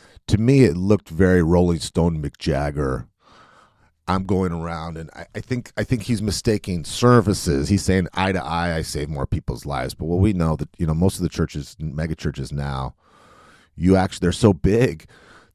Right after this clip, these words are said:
Some of these churches are so big. Two thousand, again, is a small one. I mean, they get to twelve, twenty thousand, thirty thousand people. You're,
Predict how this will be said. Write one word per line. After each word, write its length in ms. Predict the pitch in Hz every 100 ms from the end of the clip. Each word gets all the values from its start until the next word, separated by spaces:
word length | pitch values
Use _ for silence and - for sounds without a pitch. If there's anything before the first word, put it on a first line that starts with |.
| _ _ _ _ -
Some 120 | 127
of 40 |
these 100 | 170
churches 280 | - 117 82
are 40 | 69
so 160 | -
big. 360 | 71 71 76 71
Two 140 | -
thousand, 360 | 160 156 120 92
again, 180 | 80 82
is 160 | 76
a 60 | 62
small 420 | - 78 60 52
one. 240 | 50 50 -
I 40 |
mean, 140 | 73 71
they 100 | 82
get 220 | 90 101
to 80 | -
twelve, 320 | - 80 78
twenty 240 | - 73
thousand, 380 | 67 60 62 58
thirty 200 | 71 69
thousand 360 | 69 53 - -
people. 280 | - - 67
You're, 220 | 101